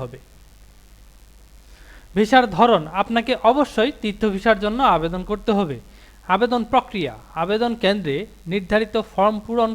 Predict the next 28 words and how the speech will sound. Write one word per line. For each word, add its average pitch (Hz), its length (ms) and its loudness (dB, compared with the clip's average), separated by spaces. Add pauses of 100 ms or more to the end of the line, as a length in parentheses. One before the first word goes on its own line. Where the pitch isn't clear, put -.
করতে 214 280 -2 (100)
হবে 170 220 -2 (300)
এবং 185 180 0 (500)
প্রয়োজনীয় 247 580 2
কাগজপত্র 175 540 -4 (340)
জমা 180 280 -2
দিতে 143 180 -8 (460)
হবে। 165 240 -2 (380)
অন্যান্য 247 340 2 (140)
তথ্য। 156 180 -6 (320)
এই 254 80 2 (100)
ভিসা 214 260 2 (280)
শুধুমাত্র 220 460 -4 (420)
তীর্থস্থান 240 580 -4 (120)
পরিদর্শনের 196 600 -4
জন্য 185 140 -8 (140)
ব্যবহার 160 300 -2 (100)
করা 151 240 -4
যাবে। 143 200 -8 (460)
সাধারণত 233 520 2 (360)
এই 175 120 -2
ভিসার 185 340 0
মেয়াদ 185 260 0 (680)
স্বল্প 269 240 0 (160)
সময়ের 214 380 0
জন্য 214 160 -2 (160)
হয়ে 180 260 -2
থাকে। 160 220 -6